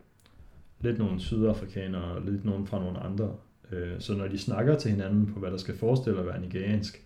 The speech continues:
så snakker de bare sådan alle sammen forskellige sprog, og der er ingen af dem, der kan forstå hinandens sprog. Så det er bare sådan,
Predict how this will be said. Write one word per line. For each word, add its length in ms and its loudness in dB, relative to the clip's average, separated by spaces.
så 160 -2
snakker 300 0
de 80 -2
bare 180 0
sådan 180 -6
alle 200 2
sammen 260 0
forskellige 380 -2
sprog, 300 -4
og 80 -4
der 60 -2
er 60 -2
ingen 200 6
af 100 4
dem, 120 -2
der 100 0
kan 160 -6
forstå 380 0
hinandens 340 -2
sprog. 260 -4
Så 80 4
det 80 4
er 40 4
bare 160 2
sådan, 220 0